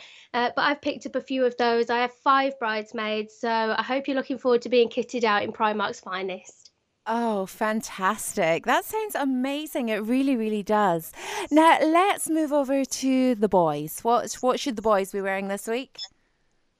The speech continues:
Speaker 1: Uh, well, the boys are moving more towards feminine tones. Um, so there's a lot of sort of baby pink jumpers or blushed salmon t-shirts. Um, I like the,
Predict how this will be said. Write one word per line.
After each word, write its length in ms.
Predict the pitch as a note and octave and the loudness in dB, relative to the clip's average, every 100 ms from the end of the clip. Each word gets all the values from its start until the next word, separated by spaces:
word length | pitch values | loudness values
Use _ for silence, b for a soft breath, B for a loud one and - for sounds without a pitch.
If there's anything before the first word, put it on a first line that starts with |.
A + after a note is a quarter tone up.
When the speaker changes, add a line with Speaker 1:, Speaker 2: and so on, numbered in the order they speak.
| _ - b - | _ -20 b -2
Speaker 1:
Uh, 200 | D#4+ F4+ | 2 2
well, 100 | - | 2
the 80 | F4+ | -2
boys 380 | E4 F4 F#4+ G#4 | -2 0 4 6
are 80 | G4 | 6
moving 380 | F#4+ F#4+ F4+ E4+ | 6 4 2 2
more 180 | D#4+ E4 | 2 0
towards 640 | E4+ E4+ D#4+ D#4 D4 C4+ - | -2 -2 2 2 2 -2 -12
feminine 640 | - C#4 C#4 D4+ D#4 E4 | -4 0 4 4 4 0
tones. 720 | E4 - D4+ D#4 E4+ F4 E4+ - | 0 0 2 2 2 2 0 -4
Um, 320 | C4+ C4+ C4+ | -2 0 0
so 120 | C4+ | -2
there's 220 | C4 C#4+ C#4+ | -4 -2 0
a 60 | |
lot 180 | D4 C#4+ | 2 0
of 80 | - | -2
sort 320 | C#4 C4 C4+ | -2 -2 0
of 260 | B3+ B3 A3+ - - | -2 -2 -6 -14 -6
baby 340 | A3+ B3 B3+ B3+ | 0 2 2 0
pink 380 | - A#3+ A#3+ - | -4 -4 -2 0
jumpers 720 | C4+ C#4 C4+ C#4 C4+ C4+ - | 0 0 0 2 2 2 0
or 300 | A#3 A3 A3 | 0 2 0
blushed 560 | G#3+ B3+ B3 A#3 - - | 0 0 0 -2 -10 -16
salmon 540 | - B3 B3+ C4+ C#4 | -4 0 2 0 -2
t-shirts. 880 | - C#4 C4+ - C4+ C4 C4 - - B B B B | -2 -2 -2 -2 2 2 0 -4 -16 B B B B
Um, 460 | A#3+ B3 B3 B3 B3 | 2 2 2 0 0
I 200 | C#4 D4 | 2 2
like 340 | E4 D#4 D4+ - | 2 0 -2 -8
the, 440 | C4+ C4 B3+ B3+ | -4 -2 -2 -6